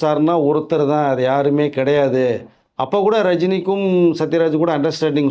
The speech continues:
சுமாரா தான் இருந்த பீரியடு. But அப்பவே வந்து சூப்பர் ஸ்டார் ரஜினி தான், அதை ஒண்ணும் மாற்று கருத்தே இல்லைங்கிறத உடைச்சாரு அவர் மேட்டத்தை. So, இப்பவும் ஷூட்டிங் ஸ்பாட்ல வந்து நிறைய விஷயங்கள் வந்து இது ரஜினியும் சத்யராஜும் ரொம்ப ஃப்ரீயா டிராவல் பண்ணிட்டு இருக்காங்க.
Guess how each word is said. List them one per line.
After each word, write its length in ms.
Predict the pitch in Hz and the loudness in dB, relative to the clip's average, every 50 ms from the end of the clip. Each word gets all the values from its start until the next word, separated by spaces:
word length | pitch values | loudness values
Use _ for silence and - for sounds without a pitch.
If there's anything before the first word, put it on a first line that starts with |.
| 135 | 0
சுமாரா 180 | - 151 156 156 | 0 0 0 2
தான் 220 | 156 156 151 147 | 2 2 2 2
இருந்த 260 | 139 135 139 139 139 135 | 2 2 0 0 0 0
பீரியடு. 420 | 135 131 123 110 104 92 - - _ _ _ _ _ _ _ _ _ - | -2 -2 -4 -4 -6 -10 -14 -18 _ _ _ _ _ _ _ _ _ -6
But 40 | 135 | -4
அப்பவே 440 | 143 143 151 151 151 226 240 262 269 | -2 -2 -2 -2 -2 0 0 0 0
வந்து 200 | 254 220 208 220 | 0 0 0 0
சூப்பர் 300 | 208 - 214 226 226 233 | 0 -2 -2 -2 -2 -4
ஸ்டார் 340 | 226 - 220 247 247 190 170 | -2 -2 -2 0 0 0 0
ரஜினி 220 | 175 220 214 208 | 0 0 0 0
தான், 420 | 202 208 208 175 131 107 - - _ _ _ _ _ _ _ _ _ | 0 0 0 -2 -2 -4 -8 -14 _ _ _ _ _ _ _ _ _
அதை 180 | _ - 131 139 | _ -2 0 0
ஒண்ணும் 200 | 151 185 214 196 | 0 0 0 0
மாற்று 280 | 156 175 208 202 220 214 | 0 -2 0 -2 -2 -2
கருத்தே 380 | 208 208 208 214 220 202 185 | -2 -2 0 -2 -2 0 0
இல்லைங்கிறத 420 | 175 190 208 233 220 202 208 202 190 156 151 | 0 0 0 2 2 2 2 2 0 0 0
உடைச்சாரு 320 | 147 - 165 175 151 131 | 0 -2 -2 -2 -2 -2
அவர் 200 | 120 107 107 104 | -2 -4 -6 -10
மேட்டத்தை. 360 | 110 107 - 107 - 104 - - - _ _ _ _ _ _ | -14 -14 -14 -14 -14 -14 -16 -18 -20 _ _ _ _ _ _
So, 200 | - - 131 139 | -8 -4 -2 -2
இப்பவும் 300 | 151 147 277 302 330 285 - | 0 0 0 0 0 0 -2
ஷூட்டிங் 240 | 233 247 262 247 226 - | -2 -2 -2 -4 -4 -2
ஸ்பாட்ல 280 | - 196 190 185 180 180 | -2 -2 -2 0 -2 -2
வந்து 180 | 185 208 214 214 | 0 0 0 0
நிறைய 380 | 151 147 147 170 208 226 226 | 0 0 0 0 2 2 2
விஷயங்கள் 600 | 220 214 - - 220 226 220 208 214 196 180 165 | 0 0 0 0 0 0 2 2 2 2 0 0
வந்து 220 | 151 151 156 160 196 | 0 0 -2 -2 0
இது 140 | 185 151 | 0 0
ரஜினியும் 380 | 131 139 139 139 160 165 170 175 | 0 0 0 0 0 0 0 0
சத்யராஜும் 520 | 170 180 - - 151 139 143 - 208 214 | -2 -4 -4 -2 -2 0 0 0 0 -2
ரொம்ப 280 | 190 156 156 196 240 233 | -2 -2 -2 -2 -4 -4
ஃப்ரீயா 420 | 214 - 190 170 185 196 202 202 | -4 -4 -4 -4 -2 0 -2 -2
டிராவல் 240 | 202 165 156 160 156 | 0 0 0 0 0
பண்ணிட்டு 240 | - 135 127 120 110 | -2 -4 -6 -6 -8
இருக்காங்க. 360 | - 110 - 120 113 117 - | -12 -12 -12 -12 -12 -14 -16